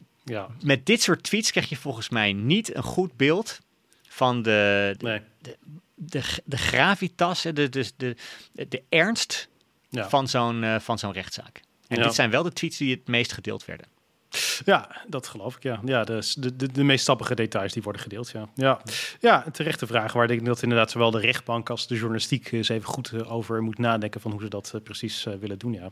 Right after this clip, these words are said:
Speaker 1: Ja.
Speaker 2: Ja.
Speaker 1: Ik zat me ook wel af te vragen of, eh, Thijs, eh, Reumer het, eh, wel zo slim heeft aangepakt, want, eh, er was veel kritiek op het feit dat hij niet gewoon excuses heeft aangeboden.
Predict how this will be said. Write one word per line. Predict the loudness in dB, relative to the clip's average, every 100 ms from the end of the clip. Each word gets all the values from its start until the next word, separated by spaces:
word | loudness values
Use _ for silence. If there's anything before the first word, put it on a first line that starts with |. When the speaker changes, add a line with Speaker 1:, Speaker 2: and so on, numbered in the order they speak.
| -10
Speaker 1:
Ja. | 2 4
Speaker 2:
Ja. | 4 -4 -12 -14 -20 _ _
Speaker 1:
Ik | 0
zat | 4
me | 4
ook |
wel | 4
af | 2
te | 0
vragen | 4 4 4 0
of, | -4 0
eh, | 0
Thijs, | 0 2 4 4 2
eh, | 0 0
Reumer | 2 2 0
het, | -2 -6 -6
eh, | -4
wel | -2
zo | -2
slim | -4 -4 -4
heeft | -6 -4
aangepakt, | -4 -4 -12 -16 -12
want, | -12 -12 -16 -20 _ _ _ -20 _ _
eh, | -20 -18 -16 -16 -16 -10 -8 -2
er |
was | 0 4
veel | 4
kritiek | 2 0 -2
op |
het | 0
feit | 2 2
dat | 2
hij |
niet | 0 0
gewoon | -2 -2
excuses | -2 -4 -2 -2 -2
heeft | -6 -8
aangeboden. | -10 -10 -8 -6 -8